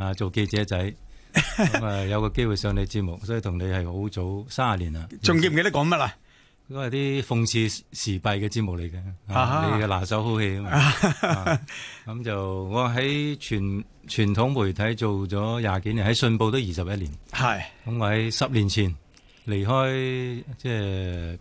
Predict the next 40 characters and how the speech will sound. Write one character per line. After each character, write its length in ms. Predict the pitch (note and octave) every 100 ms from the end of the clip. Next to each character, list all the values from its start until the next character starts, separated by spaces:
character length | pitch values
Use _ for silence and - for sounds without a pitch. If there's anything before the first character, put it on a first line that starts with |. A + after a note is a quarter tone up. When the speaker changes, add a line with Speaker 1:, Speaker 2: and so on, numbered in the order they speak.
| -
Speaker 1:
平 160 | - F#2+
面 160 | G2 A#2
媒 140 | F2+
體， 200 | F2 F#2
都 120 | A2+
覺 140 | C#3 D3+
得 100 | D3
想 160 | A#2+ B2
試 180 | - G#2+
吓 100 | G2+
新 140 | A#2+ G#2+
嘢。 120 | E2
Speaker 2:
嗯。 40 | - - -
係。 220 | B2 G2+ - - -
Speaker 1:
噉 160 | A#2 A#2
啊， 40 | G2+
平 200 | G#2+ G#2+
面 160 | C#3
媒 100 | B2+
體 220 | G#2+ B2
就 480 | A2+ G#2 F#2+ F#2 F#2 F2
發 140 | - G#2+
展 100 | A#2+
咗 60 |
咁 100 | A#2 A2
多 100 | B2
年， 180 | F#2 E2+
都 100 | A2
好 100 | G2+
成 220 | - D#2+
熟 140 | F2 F#2+
啦。 200 | G#2 G#2 F2+
Speaker 2:
啊 180 | - A2
哈。 260 | G2+ C#3+ D3+ - -
Speaker 1:
噉 180 | A2+ B2
想 260 | A2 A#2
要 140 | A2+ G#2+
有 160 | G2+
啲 100 | A2 A#2
突 160 | G2